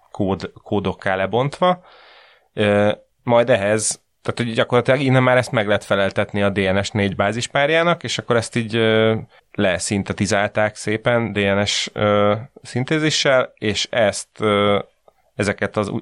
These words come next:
oligonukleo-, nu-, oligonukleotidokat,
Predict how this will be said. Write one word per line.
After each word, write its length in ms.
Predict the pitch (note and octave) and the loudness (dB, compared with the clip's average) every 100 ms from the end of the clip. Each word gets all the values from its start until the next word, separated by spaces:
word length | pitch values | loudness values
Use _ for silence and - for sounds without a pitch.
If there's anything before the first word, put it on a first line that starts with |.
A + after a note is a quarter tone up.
| - | -2
oligonukleo-, 1000 | B2 G#2 F#2 G2 G2 G#2 - F#2 G2 G2+ _ | 2 2 2 0 0 0 -2 -2 0 -4 _
nu-, 200 | - A#2+ - | -4 -4 0
oligonukleotidokat, 1700 | A#2+ B2 A2 G#2 G#2 G#2+ - G#2 G2+ - G2+ G2 - D#3 E3 - | 2 4 2 0 -4 -4 -2 -2 0 -2 -2 -2 0 0 0 -8